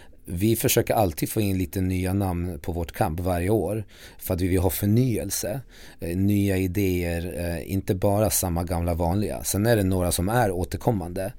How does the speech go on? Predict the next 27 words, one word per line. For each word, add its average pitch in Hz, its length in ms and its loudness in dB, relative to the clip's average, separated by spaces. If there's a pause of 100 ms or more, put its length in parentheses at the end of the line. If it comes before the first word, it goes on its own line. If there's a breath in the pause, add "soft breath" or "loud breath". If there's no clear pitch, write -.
(300 loud breath)
men 92 120 -2
vi 98 140 4
har 107 160 4
alltid 104 680 0 (120)
några 87 400 -2
namn 85 420 -2
som 85 220 -4
är 85 80 -2
nya. 87 480 -2
Och 90 220 -8
med 95 120 2
nya 104 320 4
menar 90 320 0
jag, 90 140 0 (580 loud breath)
det 85 120 -2
kan - 160 -2
vara 95 120 2
folk 95 340 2
som, 95 360 0 (460)
som 95 360 0
aldrig 95 340 2
har 101 80 4
skrivit, 98 500 0
eh, 92 280 -2 (240)
f-, - 260 -12
för - 180 -2
Mello, 90 500 0